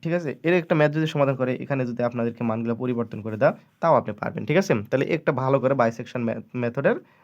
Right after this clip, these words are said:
আ, এর হচ্ছে হলো, আ, সমাধান করলেন, ঠিক আছে? তাহলে একটা দেখলেন,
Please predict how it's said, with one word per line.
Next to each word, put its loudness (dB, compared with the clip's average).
আ, 0
এর 0
হচ্ছে -6
হলো, 0
আ, 4
সমাধান -2
করলেন, -6
ঠিক -2
আছে? -2
তাহলে -10
একটা -4
দেখলেন, -4